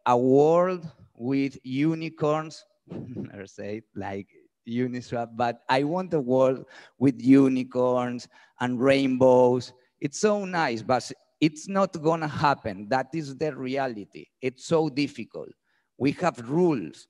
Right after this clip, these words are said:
Uh, we, you all have money, you all are V Cs, you know how difficult it is. It is. So it's not gonna happen right now, in my opinion, a world in which government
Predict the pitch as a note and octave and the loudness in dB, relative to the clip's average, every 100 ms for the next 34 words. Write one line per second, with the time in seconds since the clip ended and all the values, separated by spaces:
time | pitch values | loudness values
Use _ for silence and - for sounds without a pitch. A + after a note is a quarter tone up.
0 | _ _ _ _ _ _ - D#2+ F2+ - | _ _ _ _ _ _ -14 -12 -10 -12
1 | - B2 C3+ - - - A2+ F3 E3+ F3 | -6 -2 -2 -4 -14 -8 0 4 4 4
2 | G3+ C3 G2+ - C3+ C#3 B2 C#3+ E3+ D#3 | 4 0 -4 -8 -4 -4 -4 0 0 0
3 | G#2 F2+ - - A#2 D3+ D#3+ F3+ D3+ C#3+ | -6 -12 -18 -6 2 6 6 4 2 0
4 | B2+ D3 - - D#3+ A2+ G#2 C3+ D#3 F3 | -2 -4 -4 -8 -8 -8 -8 -6 0 2
5 | E3+ A#2 D#3+ D#3+ D#3+ C3+ - C#3+ D3+ C3+ | 2 0 2 4 2 -2 -2 -2 -2 -4
6 | C3 C3 C3 B2+ - C#3+ A#2+ - - _ | -2 0 0 -2 -6 -6 -6 -10 -20 _
7 | _ _ _ - C3+ - C3+ B2 G2 - | _ _ _ -10 -10 -6 -4 -4 -6 -14
8 | - D3 C#3+ C#3 C#3 - _ _ _ _ | -6 0 2 2 -2 -6 _ _ _ _
9 | _ _ C#3+ C#3 F3 G#3 E3+ F3 D#3 C3+ | _ _ -6 -4 -4 -4 -4 -6 -6 -6
10 | C#3+ C#3+ C3+ B2+ A2+ - _ _ _ - | -2 -2 -2 -8 -8 -18 _ _ _ -10
11 | B2+ D3+ E3 B2+ B2+ C3+ C#3 C3 A2+ - | 2 4 4 0 -2 0 0 0 -4 -14
12 | _ _ _ _ B2+ C3 B2+ C3 C3+ B2 | _ _ _ _ -10 -8 -6 -6 -6 -8
13 | A2+ C3 B2+ B2+ A#2+ - A#2 A2+ B2 C3 | -2 0 0 0 -2 0 2 4 6 4
14 | C3 B2 A#2+ B2 B2+ B2+ B2+ C3 B2+ B2 | 4 0 -2 0 0 -2 2 4 4 2
15 | B2 A#2+ A2 - | -2 -6 -8 -14